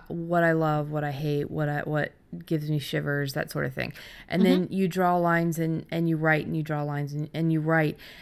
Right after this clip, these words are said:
Speaker 1: And my sweet spot map from, uh, two thousand eight, I think, because the sweet spot map was part of How to Revise Your, or How to Think Sideways.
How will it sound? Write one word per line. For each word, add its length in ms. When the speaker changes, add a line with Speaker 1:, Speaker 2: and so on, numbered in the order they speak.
Speaker 1:
And 360
my 260
sweet 380
spot 360
map 420
from, 1120
uh, 380
two 120
thousand 440
eight, 360
I 40
think, 280
because 300
the 120
sweet 320
spot 420
map 280
was 140
part 380
of 440
How 160
to 80
Revise 400
Your, 180
or 140
How 160
to 160
Think 240
Sideways. 640